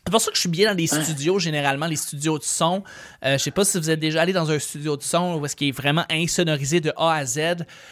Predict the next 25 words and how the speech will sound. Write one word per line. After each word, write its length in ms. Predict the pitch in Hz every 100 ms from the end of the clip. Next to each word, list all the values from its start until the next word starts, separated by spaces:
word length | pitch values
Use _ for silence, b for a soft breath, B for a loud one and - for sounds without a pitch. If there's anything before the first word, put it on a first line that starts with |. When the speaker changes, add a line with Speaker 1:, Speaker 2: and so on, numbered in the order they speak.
| B -
Speaker 1:
mais 140 | 135
tu 160 | - -
te 140 | 151
sens 300 | 135 - 139 -
tellement 480 | 196 214 214 175 139
bien 260 | 131 151 180
parce 180 | 143 -
qu'il 140 | -
y 40 | 123
a 40 |
un 80 | 120
calme 680 | - - 214 208 170 131 120 -
halluc-, 680 | 170 165 156 156 196 - - -
comme 260 | - 143 131
pesant, 680 | - - 208 143 156 156 120
là. 100 | 113
C'est 140 | -
un 120 | 143
calme 360 | 139 - 190 185
qui 120 | -
se 120 | -
pèse 640 | 143 - - - 180 170 139
sur 220 | - 135
toi 260 | - 156 -
pour 280 | 139 143